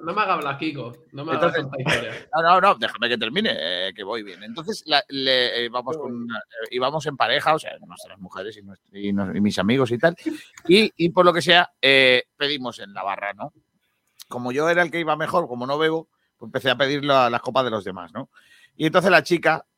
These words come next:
Speaker 2: eh, le digo, "No, estarás harta ya hoy, ¿no? Dos y pico de la mañana, la gente aquí y tal". Y me dice, "Uf, sí, hombre, pero no te quejes, esto es trabajo al final, tienes que estar contenta porque estás trabajando". Y me dice la muchacha, "Sí, pero si,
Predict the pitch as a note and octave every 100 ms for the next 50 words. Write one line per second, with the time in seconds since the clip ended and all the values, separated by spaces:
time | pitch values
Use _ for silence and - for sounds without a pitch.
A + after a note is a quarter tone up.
0 | - A2 A2 A2 G#2+ G#2 A2+ A2+ A#2+ E3+
1 | C3+ C#3 D#3 D3 D#3+ C3 C3 C3 C#3 C#3+
2 | C3+ C#3 C3 C3 A2+ B2 A#2 A2 G#2+ C3+
3 | D3+ D3 D3 C#3 A2+ A2 G#2+ A2+ A2 C3
4 | C3+ A#2+ A2+ - G2+ _ _ - - -
5 | F3 E3 D3 _ - _ G#2+ C3+ B2 A2+
6 | A#2+ C#3+ B2+ C3+ A#2 D3+ C#3+ D#3 - G#2
7 | C3 - G2+ G2+ B2+ D3+ C#3 C3 - _
8 | _ C3+ B2 B2 C3 G#2+ G#2+ D#3 C3+ A2
9 | G#2+ A2+ - G2 - D3 C#3 B2 A#2+ _
10 | _ _ _ _ D3+ D3 D#3 C#3+ C3 A2+
11 | G#2+ A2 G3 E3 C#3+